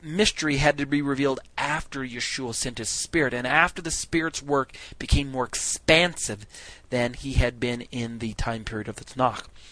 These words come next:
But at this current time in our parasha of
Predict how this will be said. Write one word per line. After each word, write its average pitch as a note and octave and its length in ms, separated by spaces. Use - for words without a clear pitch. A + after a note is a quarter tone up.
But F#3 380
at C#3+ 180
this - 220
current - 420
time C#3+ 380
in B2 40
our A#2 120
parasha - 560
of C3 340